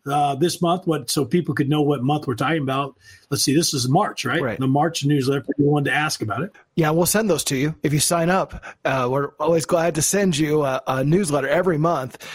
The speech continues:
Speaker 2: and it's incredible what's going on there. And, you know, one thing I appreciate, uh, a lot of people ask us this question, David. They say, "Hey, uh, you're giving people God's word, but don't they need water? Isn't that more important?" Why is it important that we give them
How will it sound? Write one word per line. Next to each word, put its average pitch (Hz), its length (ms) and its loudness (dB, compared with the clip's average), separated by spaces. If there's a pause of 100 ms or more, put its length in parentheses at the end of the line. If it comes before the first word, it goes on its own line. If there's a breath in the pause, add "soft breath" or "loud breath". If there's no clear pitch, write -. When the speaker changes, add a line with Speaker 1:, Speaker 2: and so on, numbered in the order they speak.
(140 loud breath)
Speaker 2:
and 135 80 -2
it's 135 220 0
incredible 139 560 0
what's 123 180 0
going 127 280 0
on 156 180 0
there. 113 240 -2 (380 loud breath)
And, 190 120 4
you 196 60 4
know, 190 140 4
one 170 180 2
thing 170 140 2
I 147 60 0
appreciate, 139 680 0
uh, 123 160 0
a 156 60 2
lot 254 160 0
of 214 40 -2
people 202 160 2
ask 165 240 0
us 143 80 0
this 131 140 -2
question, 117 320 -2
David. 104 240 -2
They 120 80 0
say, 131 220 0
"Hey, 139 240 -2 (360 loud breath)
uh, 135 140 0
you're 143 160 0
giving 175 320 2
people 185 220 2
God's 143 340 0
word, 120 480 -2 (420 loud breath)
but 156 140 0
don't 214 180 2
they 311 120 4
need 202 340 0
water? 156 540 2
Isn't 196 200 4
that 202 140 0
more 156 360 2
important?" 185 580 -2 (260 loud breath)
Why - 140 -2
is 294 140 2
it 277 40 4
important 190 560 -2
that 143 240 -2 (340)
we 151 140 2
give 147 300 0
them 139 320 0